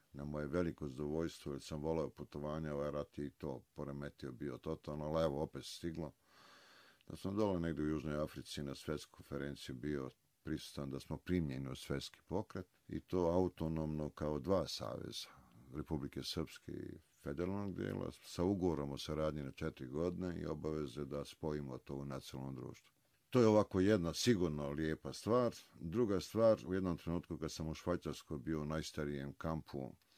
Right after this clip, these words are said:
Kandersteg na jugu Švajcarske, i tada onako šetajući kroz Alpe gore se diže onaj stenčuga jedno tri i po kilometra, jedan pa planinski potok,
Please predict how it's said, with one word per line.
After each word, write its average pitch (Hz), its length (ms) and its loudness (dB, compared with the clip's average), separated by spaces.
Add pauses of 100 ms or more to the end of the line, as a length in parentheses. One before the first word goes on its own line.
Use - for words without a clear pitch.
(460)
Kandersteg 76 640 -4
na 69 120 -4
jugu 69 460 -4 (120)
Švajcarske, 92 880 -6 (440)
i 92 60 0
tada 135 320 4
onako 127 260 2
šetajući 117 760 0
kroz 92 240 -8 (160)
Alpe 90 420 0
gore 71 300 -2
se - 180 -8
diže 76 280 0
onaj 76 220 0
stenčuga 76 520 -6
jedno 67 260 -6
tri 78 240 -2
i 67 60 -2
po 65 160 -8
kilometra, 69 640 -6 (220)
jedan 78 260 0
pa 80 180 -4
planinski 78 680 -4
potok, - 540 -6